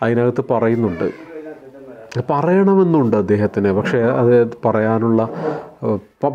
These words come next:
പാടണമെന്നുണ്ട്, പക്ഷെ പാടാനുള്ള മുരളിക തകർന്നുപോയി. എന്തെങ്കിലും ജീവിച്ചിരിക്കുവാനൊരു കാരണമുണ്ടാവുക എന്നത് പ്രധാനമാണ്. എന്നെ സംബന്ധിച്ച് ജീവിച്ചിരിക്കാനുള്ളൊരു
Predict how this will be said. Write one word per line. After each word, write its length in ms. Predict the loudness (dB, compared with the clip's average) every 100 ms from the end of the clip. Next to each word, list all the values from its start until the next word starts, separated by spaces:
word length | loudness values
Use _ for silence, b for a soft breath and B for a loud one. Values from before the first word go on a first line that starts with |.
| 0
പാടണമെന്നുണ്ട്, 720 | 0 0 2 2 2 2 0
പക്ഷെ 200 | 0 -2 0
പാടാനുള്ള 440 | 2 0 0 0 0
മുരളിക 380 | 2 2 2 2 -2 -8 B B B B -2
തകർന്നുപോയി. 640 | 0 0 -2 0 0 0 -4 -2 0
എന്തെങ്കിലും 460 | 2 2 4 4 4
ജീവിച്ചിരിക്കുവാനൊരു 880 | 4 4 4 2 2 2 2 4 2 2
കാരണമുണ്ടാവുക 1120 | 0 2 2 0 0 2 2 0 2 2 4 2 2
എന്നത് 200 | 0 -2 0
പ്രധാനമാണ്. 600 | -2 0 0 0 0 0 0
എന്നെ 200 | 0 -2
സംബന്ധിച്ച് 480 | -2 -2 -4 -2 -2 -2 B B -6 2
ജീവിച്ചിരിക്കാനുള്ളൊരു 1000 | 4 4 2 0 2 0 2 2 2